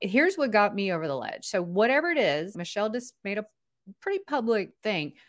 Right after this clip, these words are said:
I did a public thing too. So you gotta find that one tick that's gonna make you go, "Oh, there is no going back now." And for me, it was that public thing, but also find that one person that's gonna keep you accountable. So you need to take that bold move,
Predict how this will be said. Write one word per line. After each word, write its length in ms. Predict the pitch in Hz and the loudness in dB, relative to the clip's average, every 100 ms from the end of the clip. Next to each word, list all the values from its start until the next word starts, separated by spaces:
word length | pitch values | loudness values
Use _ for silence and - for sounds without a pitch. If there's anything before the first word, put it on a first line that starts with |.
| - | 2
I 160 | 190 | 4
did 180 | 247 285 | 4 2
a 60 | 247 | 0
public 460 | - 214 196 180 | 0 -2 -2 -6
thing 260 | - 160 156 | -6 -8 -8
too. 300 | - 202 143 | -4 -2 -2
So 240 | - 170 | -4 -4
you 180 | 175 196 | -4 -2
gotta 300 | 190 208 262 | 4 4 4
find 420 | 269 254 226 208 | -2 -2 -2 -2
that 200 | 165 - | -2 -2
one 240 | 175 196 220 | -2 -2 -2
tick 320 | - 214 202 | -4 -6 -4
that's 200 | 151 156 | -8 -8
gonna 200 | - 170 | -6 -4
make 300 | 165 160 165 | -4 -4 -4
you 80 | 190 | -6
go, 260 | 165 151 151 | 0 0 2
"Oh, 200 | 165 165 | 0 0
there 160 | 180 190 | 0 -2
is 100 | 160 | -4
no 220 | 139 156 | -4 -4
going 280 | 190 196 190 | -2 -2 -2
back 280 | 175 170 151 | 0 0 -2
now." 360 | 165 165 135 147 | -2 -2 -2 -4
And 120 | 156 | -8
for 100 | 165 | -8
me, 220 | 170 180 | -8 -6
it 60 | 170 | -6
was 160 | 151 - | -8 -8
that 200 | 120 - | -12 -8
public 340 | 185 156 156 | -8 -6 -10
thing, 340 | 226 233 175 170 - - | -8 -6 -8 -12 -12 -2
but 80 | 202 | 2
also 300 | 220 220 262 | 2 0 -2
find 280 | 220 208 196 | -2 -2 0
that 160 | 107 | -2
one 220 | 175 180 | -2 -4
person 440 | 170 185 185 - 156 | -4 -4 -4 -6 -8
that's 180 | 147 - | -8 -8
gonna 200 | 156 147 | -10 -10
keep 220 | - 165 | -10 -12
you 80 | 131 | -12
accountable. 720 | 135 - 311 214 131 131 - - - _ | -12 -8 -6 -6 -6 -10 -12 -18 -20 _
So 140 | - | -4
you 200 | 190 185 | -2 -2
need 260 | 202 208 208 | -2 -2 -4
to 80 | 170 | -8
take 300 | - 190 185 | -4 -4 -2
that 180 | 156 143 | -6 -2
bold 280 | 175 233 302 | 0 0 0
move, 500 | 294 214 202 220 | 0 2 2 0